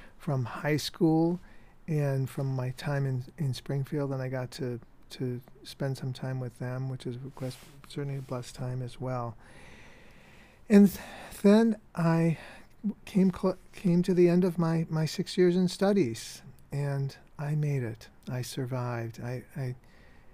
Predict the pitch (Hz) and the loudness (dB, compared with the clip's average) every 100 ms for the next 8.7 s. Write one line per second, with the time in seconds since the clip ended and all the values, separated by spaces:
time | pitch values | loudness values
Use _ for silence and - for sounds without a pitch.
0 | - - - - 196 147 - 143 143 127 | -20 -20 -20 -14 -12 -10 -4 -4 -2 -6
1 | 135 135 139 139 143 131 127 123 117 135 | -4 -2 -2 0 0 0 -2 -4 -4 -4
2 | 139 135 131 123 127 127 123 - 120 117 | -2 -4 -4 -2 -2 -4 -6 -6 -6 -6
3 | - - 123 127 131 135 139 - - 135 | -8 -6 -4 0 2 2 -2 -6 -10 -8
4 | 127 127 123 - 127 120 120 - 131 123 | -6 -6 -8 -8 -8 -6 -8 -12 -10 -6
5 | 131 131 123 - - 135 135 147 147 151 | -2 -2 -2 -4 -4 -2 0 0 0 -2
6 | 147 - 135 139 135 139 135 139 139 147 | -4 -6 -6 -6 -6 -6 -4 -4 -4 -4
7 | 175 - - - - - - - 135 131 | -6 -8 -20 -20 -20 -20 -16 -8 -6 -4
8 | 131 135 - - - 139 | -6 -8 -14 -20 -12 -8